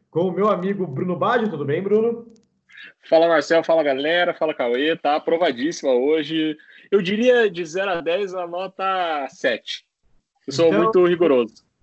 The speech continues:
Speaker 1: amanhã eu vou tentar melhorar, tá? Amanhã que é podcast, <laughs> eu tento melhorar. É, eu reparei
Speaker 2: Passou de ano.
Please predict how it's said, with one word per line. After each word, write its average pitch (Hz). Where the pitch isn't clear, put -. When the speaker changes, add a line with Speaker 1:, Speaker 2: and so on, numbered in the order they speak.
Speaker 1:
amanhã 185
eu 220
vou 214
tentar 202
melhorar, 170
tá? -
Amanhã 143
que 180
é 170
podcast, 196
<laughs> -
eu 180
tento 185
melhorar. 175
É, 240
eu 233
reparei 247
Speaker 2:
Passou 208
de 190
ano. 127